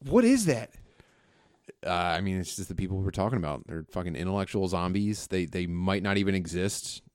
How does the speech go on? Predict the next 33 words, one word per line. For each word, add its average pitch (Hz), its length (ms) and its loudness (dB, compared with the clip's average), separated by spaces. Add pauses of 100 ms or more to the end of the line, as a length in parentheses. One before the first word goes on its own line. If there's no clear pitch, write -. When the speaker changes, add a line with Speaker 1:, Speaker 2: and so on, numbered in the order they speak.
(300)
Speaker 2:
Uh, 78 540 -2 (200)
they're, 87 260 -4
they're 85 380 -2
the 87 220 -8
argument 87 480 -2
for 87 260 -2
solipsism, 98 800 -2
dude. 98 220 2 (200)
Like, 165 180 -6
Speaker 1:
Yeah, 123 680 2
man. 123 500 -2
Speaker 2:
they're 90 140 0
just 95 120 -4
going 101 160 2
through 101 120 0
the 95 80 0
motions, 95 360 0
waiting 92 200 0
to 90 60 -2
die. 95 320 -2 (260)
Speaker 1:
Like, 190 80 -2
it's 175 120 -8
one 202 280 4
thing 202 120 2
if 151 100 2
someone's, 214 260 4
like, 113 140 0
tired 143 380 2
and 113 120 -8
stressed 127 360 -2
and 117 80 -6
like, 107 100 -8
"Oh, 107 140 -8